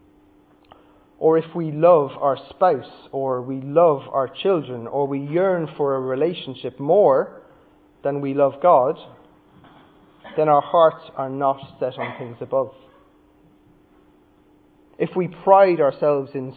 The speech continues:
self-sufficiency and never need to ask for help, then we are not setting our minds on things above, because it robs people of the opportunity to serve us.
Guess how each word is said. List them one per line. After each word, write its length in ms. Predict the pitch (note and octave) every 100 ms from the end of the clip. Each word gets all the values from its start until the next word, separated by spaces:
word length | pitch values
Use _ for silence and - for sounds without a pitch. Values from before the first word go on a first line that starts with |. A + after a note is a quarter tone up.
| -
self-sufficiency 1040 | F#3 E3+ - E3 G#3 G3 D3 C3+ B2 A#2 _ _ _ _
and 260 | - D3+ D3 - - _
never 440 | D#3+ G#3+ G3 F3
need 320 | D#3 E3 E3 D#3+
to 100 | D#3+
ask 320 | D3+ C#3+ -
for 100 | C#3
help, 340 | C3+ C#3 - - _ _ _ _ _ _ _ -
then 220 | D#3+ D#3
we 140 | D#3
are 120 | D3
not 280 | C#3+ D#3 D3+ - -
setting 320 | C3+ C3+ C3
our 140 | B2+
minds 380 | C3 B2+ A#2+ A#2+
on 140 | A#2 A2+
things 280 | A#2 A2+ G#2+
above, 340 | A#2+ C3+ A#2+ - _ _ _ _ _ _ _ _ _
because 280 | D3+ D3+ D3+
it 120 | C3+
robs 420 | C3 D3+ F3+ E3+ -
people 500 | - F#3+ - B2 A2 - _ _
of 140 | C3+ B2+
the 120 | C#3+
opportunity 760 | C#3+ - C3 - E3 C3 B2
to 120 | A#2+ A#2+ -
serve 240 | D#3+ C3+
us. 100 | A2